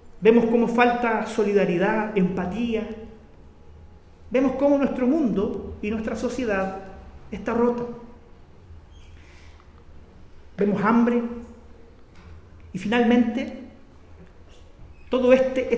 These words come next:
toda esta escalada de maldiciones que hay sobre nuestra, sobre nuestro mundo tienen este gran punto cúlmine,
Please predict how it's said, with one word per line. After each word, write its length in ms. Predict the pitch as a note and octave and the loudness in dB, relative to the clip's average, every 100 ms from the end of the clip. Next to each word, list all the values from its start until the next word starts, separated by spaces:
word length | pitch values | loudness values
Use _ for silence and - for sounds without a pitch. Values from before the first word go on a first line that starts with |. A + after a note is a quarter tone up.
| A#3 - | 0 6
toda 160 | B3+ | 6
esta 200 | B3 A#3 | 6 2
escalada 680 | A3+ - G#3 A#3 B3+ B3+ G3+ | 0 2 4 4 4 0 2
de 560 | G#3+ G#3+ G3 - - - - - - | 2 4 2 -2 -6 -12 -16 -12 -2
maldiciones 800 | G3+ G3+ A3 A3 A#3 C#4+ D4 - | 0 2 0 0 2 4 4 2
que 180 | - A#3 | 2 4
hay 140 | A#3+ | 4
sobre 340 | - A3+ A3 | 2 2 4
nuestra, 800 | G#3+ A#3 A#3 A#3 G#3+ G#3+ - - - | 4 2 0 -2 -2 -4 -8 -14 -4
sobre 260 | G3+ G3 | 0 2
nuestro 260 | G#3+ G#3+ G3 | 0 0 4
mundo 680 | A#3 D#4 F#3+ F#3+ - - - - - - - - - - - - | 4 4 0 -2 -6 -10 -14 -18 -20 -20 -20 -20 -20 -20 -20 -2
tienen 260 | A3 A#3+ A#3 | 2 2 2
este 200 | A#3 A3 | 2 4
gran 300 | A3+ A#3 A#3+ | 4 4 4
punto 340 | B3 A#3+ A#3 | 4 4 2
cúlmine, 480 | A#3 F#3+ C#3+ - | 2 2 0 -6